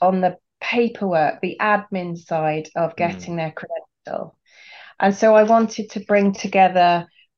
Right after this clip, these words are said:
Speaker 1: both the mental coaching piece, but also time for people to, um, get their paperwork done in a supportive, nurturing,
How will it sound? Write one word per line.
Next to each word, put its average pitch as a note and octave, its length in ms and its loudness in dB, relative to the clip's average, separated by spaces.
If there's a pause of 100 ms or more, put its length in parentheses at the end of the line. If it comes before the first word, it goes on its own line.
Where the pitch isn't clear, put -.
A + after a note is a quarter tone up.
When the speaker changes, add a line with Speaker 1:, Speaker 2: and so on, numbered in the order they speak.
(140)
Speaker 1:
both G#3+ 340 2
the G#3 60 -6
mental G#3+ 480 -2
coaching F3+ 480 -12
piece, E3 360 -10
but - 180 -4
also G3+ 400 -2
time F#3 420 0
for F#3 140 -8
people F#3 420 -10
to, F3+ 460 -6 (560)
um, E3+ 560 -2 (520)
get G3+ 260 4
their G3 120 4
paperwork F3+ 640 -4 (100)
done F#3 680 0
in F#3 220 -2
a E3+ 240 0
supportive, F#3 1040 -6
nurturing, E3 920 -6